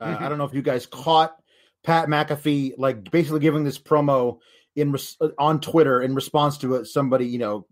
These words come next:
Speaker 1: just asking him a question or whatever. Off the cuff, two minutes and twenty seconds, tied up all the loose ends, gave himself motivation, uh, t-, talked about why he chose Ridge Holland, talked about how Ridge Holland did his job. So I didn't know,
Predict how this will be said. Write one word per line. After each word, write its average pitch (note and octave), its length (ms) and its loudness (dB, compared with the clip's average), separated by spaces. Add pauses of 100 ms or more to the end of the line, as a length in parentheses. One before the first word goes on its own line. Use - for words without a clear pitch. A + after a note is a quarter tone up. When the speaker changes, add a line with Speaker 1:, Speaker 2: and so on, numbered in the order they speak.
(100)
Speaker 1:
just A#2 320 -16
asking C3 300 -2
him A#2 60 -2
a A2 40 -6
question A#2 320 0
or G#2+ 40 -2
whatever. G2 440 -2 (500)
Off D4 220 4
the A3+ 80 0
cuff, - 640 0 (560)
two C#4 160 2
minutes A#3+ 340 2
and F#3+ 100 -4
twenty G3+ 240 -2
seconds, D#3 640 0 (460)
tied G3+ 220 4
up F3+ 180 2
all A#3+ 160 8
the C4 100 0
loose A#3 300 -4
ends, D#3+ 400 -2 (200)
gave E3+ 120 -2
himself A3+ 400 2
motivation, F3+ 680 0 (340)
uh, D3+ 260 0 (160)
t-, E3 80 -12 (140)
talked A3 240 0
about F#3+ 220 2
why F#3 200 4
he - 60 -4
chose G3+ 260 2
Ridge F3+ 160 0
Holland, F3 400 -2 (300)
talked A3 180 2
about G#3+ 180 0
how G#3+ 340 4 (140)
Ridge A#3 200 2
Holland C4 400 2
did A#3 120 0
his B3+ 140 -2
job. A2 380 -4 (180)
So G#3+ 140 -4
I G#3+ 100 6
didn't C#4+ 240 0
know, A3+ 160 0